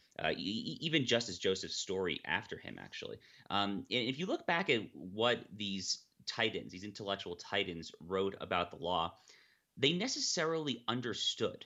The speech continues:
that these procedures that we have in place, these constructs, federalism, separation of powers, all of it, is intended to serve loftier ends. And, y-, you know, what are those loftier ends? Well,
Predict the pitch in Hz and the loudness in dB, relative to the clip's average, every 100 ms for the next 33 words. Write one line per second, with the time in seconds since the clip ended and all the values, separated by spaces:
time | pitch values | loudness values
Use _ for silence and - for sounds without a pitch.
0 | _ _ _ _ _ - 117 123 117 120 | _ _ _ _ _ 2 2 2 -2 0
1 | - - 165 170 165 135 135 131 131 120 | 0 0 -2 0 0 2 2 4 2 2
2 | 113 101 - 101 82 - 98 98 - 127 | 2 0 -2 0 0 -4 -4 -4 -2 2
3 | 120 120 - - - - - 123 120 113 | 4 2 -2 -6 -6 -8 2 4 4 2
4 | 110 101 - 107 - 107 - 98 - 98 | -2 -4 -2 -4 0 -2 -2 -6 -2 0
5 | 95 90 - 98 98 73 60 _ _ - | 0 -2 -2 0 2 0 -8 _ _ -20
6 | _ _ _ - 135 135 156 165 - 202 | _ _ _ -2 0 2 0 -2 -4 -2
7 | 233 240 - 127 - - 180 135 98 98 | -2 -2 -4 -4 0 2 4 4 2 0
8 | - - 117 120 123 - 123 117 110 104 | -4 0 4 6 4 -2 2 4 4 0
9 | - 214 - - - - - - _ - | -4 -4 -4 -4 -6 -6 -12 -20 _ 2
10 | 143 147 131 - 98 - - - _ - | 4 4 -2 -10 -18 -18 -20 -20 _ -6
11 | 190 160 170 - 185 180 151 151 156 160 | -4 0 0 2 4 2 2 2 2 -2
12 | 160 165 90 82 85 90 117 143 | 2 4 2 0 -2 0 0 -4